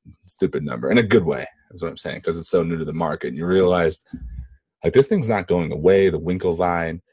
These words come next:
the Winklevi own it and they promote it. A lot of celebrity endorsers are coming out. Uh, things that have happened over the past several months to me, uh, have been huge revolutionary pieces. PayPal accepting it.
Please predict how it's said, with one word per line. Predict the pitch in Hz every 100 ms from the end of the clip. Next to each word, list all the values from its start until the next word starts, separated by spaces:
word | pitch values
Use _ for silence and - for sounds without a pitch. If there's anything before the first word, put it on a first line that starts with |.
| _ _
the | -
Winklevi | 90 90 90 82 82 82 80 76
own | 85 85
it | 82 82
and | 80
they | 80
promote | - 85 82 82 82
it. | 82
A | 80
lot | 85 90
of | 87
celebrity | - 85 82 85 82 80
endorsers | 80 82 80 - 80
are | 80
coming | - 85 78 80
out. | 78 80 73 _ _ _ -
Uh, | 78 76
things | - 101 92
that | 92
have | 85
happened | - 82 82 - 82
over | 80 80
the | 78
past | - 80 80
several | - 80 80
months | 80 85 85 80 - - _ _
to | -
me, | 82 85 85 80 76 -
uh, | 73 76
have | - 82 78
been | 85 80 80 76
huge | - - - 131 117 90
revolutionary | 87 92 90 87 82 - 87 82 80
pieces. | - 90 - 87 82
PayPal | - - 95 92 87 90
accepting | 85 - 90 - 87 85
it. | 85